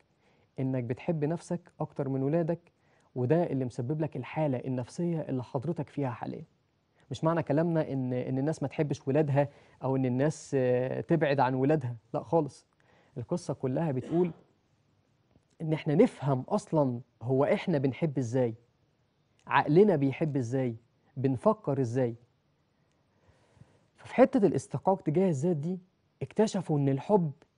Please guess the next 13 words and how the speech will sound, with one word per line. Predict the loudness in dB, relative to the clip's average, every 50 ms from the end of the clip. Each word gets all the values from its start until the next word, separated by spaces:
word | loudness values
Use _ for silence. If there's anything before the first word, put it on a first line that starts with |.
| _ _ 4
تلات | 6 6 6 6 2 0
أنواع. | -2 -2 -2 -2 -2 -4 -6 -12 _ _ _ _ _ _ _ _ _ _ _ _ _ _ _ _ _ _ _ _ _ _ _ _ _ _ _ _ _ _ _ _ _ -20 _ _ _ _ _ _ _ _ _ 6
أول | 8 8 8 8 4
حاجة | 4 2 4 6 6 6 4 4 0 -8 _ _ _ _ _ _ _ _ _ _ _ _ _ -4
الحب | -4 -2 0 2 2 2 2 -2 -8 _ _ _ _ _ _ -2 -2
الفطري | -2 0 2 0 0 0 0 -6 -6 -6 -10 -12 _ _ _ _ _ _ -4 -2
اللي | 0 2 2
ما | 2 0
فيهوش | 0 0 -2 -2 0 0 2
منطق | 2 2 0 -2 -6 -8 -6 -4
وما | -2 -2 -2
فيهوش | 0 0 -4 -4 -4
تفكير، | -4 -10 -10 -10 -10 -12 -12 -12 -12 _